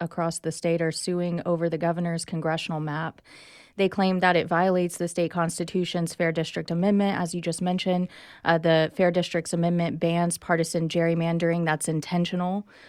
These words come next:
um, and also the diminishment of minority voters' ability to elect candidates of their choice. In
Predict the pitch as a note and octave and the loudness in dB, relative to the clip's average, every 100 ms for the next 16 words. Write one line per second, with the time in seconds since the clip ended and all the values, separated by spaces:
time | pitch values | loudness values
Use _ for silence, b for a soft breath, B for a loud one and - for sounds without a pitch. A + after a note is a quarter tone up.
0 | B B - E3 D#3+ D#3 E3 D#3 E3 E3 | B B 0 2 2 0 0 2 2 2
1 | F3 E3 D#3+ D#3+ D#3+ E3+ E3 E3 - E3 | 2 4 2 -2 0 0 0 0 0 0
2 | D#3+ D#3+ D#3+ D#3+ E3 E3 D#3+ D#3+ D#3+ D#3+ | 0 -2 0 0 0 0 -2 0 0 0
3 | D#3+ E3 D#3+ D#3+ D#3+ - E3 D#3+ D#3+ - | 0 -2 -2 0 -4 -2 0 2 -2 -6
4 | - E3 E3 D#3+ D#3+ - D#3 D#3+ D#3 - | -4 0 2 2 -2 -2 -4 -2 -4 -4
5 | - D#3 E3+ - | -2 0 0 -2